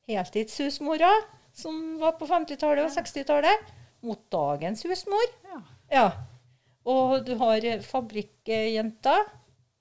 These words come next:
Speaker 1: og du har, eh, kokker i skogskoia, som vi har mange av i Trøndelag. Også, eh, ute i at, eh, der ute i skauen, vet du.
Speaker 2: Ja, ja.
Speaker 1: Og, og butikkdama, lærerinna, kvinne i organisasjonslivet, som vi nett-, var nettopp
Speaker 2: Ja.
Speaker 1: innom,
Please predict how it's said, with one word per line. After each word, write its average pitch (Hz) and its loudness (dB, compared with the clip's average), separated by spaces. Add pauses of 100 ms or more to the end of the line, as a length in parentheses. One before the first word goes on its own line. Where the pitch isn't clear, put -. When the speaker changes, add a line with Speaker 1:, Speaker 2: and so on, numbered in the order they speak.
(160)
Speaker 1:
og 240 -12
du 262 -6
har, 233 0
eh, 240 -4
kokker 233 -4
i 220 -4
skogskoia, 202 -2 (400)
som 226 -10
vi 233 -4
har 220 0
mange 220 -2
av 330 0
i 330 -4
Trøndelag. 349 2 (520)
Også, 214 -6
eh, 294 4
ute 294 -10
i 247 0
at, 269 -6
eh, 294 2
der 294 0
ute 311 -6
i - -4
skauen, 339 -2
vet 403 -4
du. - -4
Speaker 2:
Ja, 415 4
ja. 359 -2 (600)
Speaker 1:
Og, 302 6
og 277 0
butikkdama, 254 -4 (300)
lærerinna, 226 0 (600)
kvinne 220 -4
i 214 -2
organisasjonslivet, 226 -6
som 269 -8
vi 254 -6
nett-, 247 -6
var 233 -2
nettopp 233 -6
Speaker 2:
Ja. 262 -6
Speaker 1:
innom, 269 0